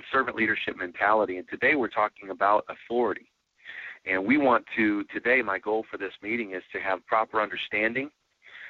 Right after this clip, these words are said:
Want to give us some insights about a proper understanding and a proper relationship with authority. How do we have a proper relationship with authority? We need a working definition, first of all. And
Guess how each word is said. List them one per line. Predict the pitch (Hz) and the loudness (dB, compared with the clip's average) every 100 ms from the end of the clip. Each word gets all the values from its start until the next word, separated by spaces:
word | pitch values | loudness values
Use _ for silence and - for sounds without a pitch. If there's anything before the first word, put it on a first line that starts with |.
| - - | -18 -4
Want | 101 95 | 0 0
to | - | 0
give | 113 110 | 2 4
us | 113 - | 4 2
some | 101 | -2
insights | 104 - 107 110 - | -2 2 4 4 0
about | 104 92 | -2 0
a | 87 | 0
proper | - 107 - | 2 0 0
understanding | 104 101 - 98 101 98 95 92 | -8 -8 -8 -4 -4 -4 -6 -6
and | 85 | -6
a | |
proper | - 98 98 92 | 0 2 2 0
relationship | 87 87 98 - - 82 - - - - - - - | -2 0 0 0 -4 -6 -4 -6 -8 -16 -18 -14 -10
with | 90 | -4
authority. | 80 - 87 78 - | -2 2 2 2 2
How | - 101 104 | 10 12 12
do | |
we | 95 104 | 8 4
have | 95 90 | 6 4
a | |
proper | 87 98 92 90 | 4 6 6 6
relationship | 90 87 90 90 85 87 | 4 4 4 0 -6 -8
with | - - | -8 -14
authority? | - 92 90 - - _ - - - - - - | -6 -2 0 -2 -10 _ -18 -14 -12 -12 -2 4
We | 175 | 8
need | 190 | 10
a | 127 | 10
working | 95 120 131 110 107 | 10 6 4 0 0
definition, | 95 - 101 107 - 85 | 0 0 -2 -2 -4 -6
first | - 107 - | 0 0 0
of | - | -4
all. | 82 76 - _ _ | -4 -6 -10 _ _
And | 92 90 | -4 -4